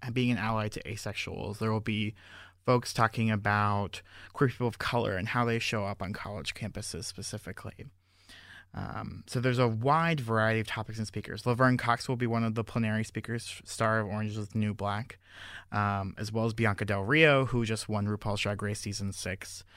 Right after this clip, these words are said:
uh, recently, will be headlining the drag show there. Um, and it's really a good time for students to just meet one another on campuses, talk about challenges with their campus, but also talk about successes as well.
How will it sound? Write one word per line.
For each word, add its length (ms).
uh, 240
recently, 480
will 140
be 200
headlining 440
the 80
drag 320
show 260
there. 460
Um, 160
and 120
it's 80
really 160
a 20
good 180
time 200
for 100
students 280
to 60
just 180
meet 200
one 120
another 280
on 120
campuses, 540
talk 200
about 240
challenges 580
with 140
their 120
campus, 360
but 100
also 140
talk 160
about 180
successes 640
as 180
well. 340